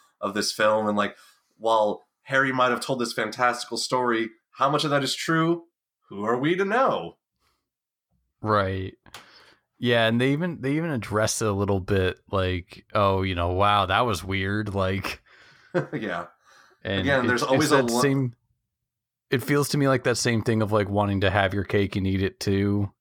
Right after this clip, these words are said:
Speaker 2: uh, where they did it with, like, bringing Gay Perry back. They did it with this scene. It's like, "We're gonna put it in, we'll call it out, but we're leaving it in."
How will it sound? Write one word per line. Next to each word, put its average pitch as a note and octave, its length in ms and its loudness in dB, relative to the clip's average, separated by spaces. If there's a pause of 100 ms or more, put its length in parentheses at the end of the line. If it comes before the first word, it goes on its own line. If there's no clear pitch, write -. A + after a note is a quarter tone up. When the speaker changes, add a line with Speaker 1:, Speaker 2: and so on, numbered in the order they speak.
(100)
Speaker 2:
uh, F#2+ 220 2 (100)
where G2 300 2
they G2 160 2
did G2 180 0
it G2 140 0
with, F#2+ 260 0
like, F#2+ 240 0
bringing F#2 280 0
Gay F2+ 180 0
Perry A2+ 300 2
back. G#2+ 500 0 (340)
They - 80 -4
did G2 160 -2
it G2 60 0
with F2+ 180 -6
this A2+ 200 2
scene. G2+ 300 0
It's F#2 180 -4
like, G2+ 180 0
"We're D3 100 -2
gonna E3 180 -2
put C#3 240 -2
it B2+ 140 -2
in, B2+ 280 0
we'll B2 160 -2
call B2 340 4
it A#2 60 2
out, A2+ 300 2
but A#2 120 -2
we're A#2 140 0
leaving B2+ 360 0
it G2+ 100 -2
in." F#2 400 -2